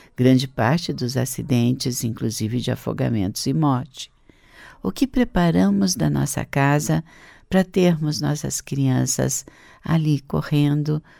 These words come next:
o dia todo e nos imitando a cada passo?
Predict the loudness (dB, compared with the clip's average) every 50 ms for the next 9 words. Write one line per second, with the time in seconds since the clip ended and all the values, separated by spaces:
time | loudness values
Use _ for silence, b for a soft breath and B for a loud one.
0 | b b b -4 -2 0 0 0 -2 -2 -2 0 2 2 2 2 0 -4 -4 B
1 | B B B B B B 0 2 2 4 4 2 0 -2 -2 -2 -2 0 0 -2
2 | -2 -2 0 0 2 2 0 -2 -4 -6 b b b b b b -8 -8 -4 -2
3 | -2 0 0 -2 -2 -2 -4 -4 -4 -4 -6 -6 -8 -6 -8 -10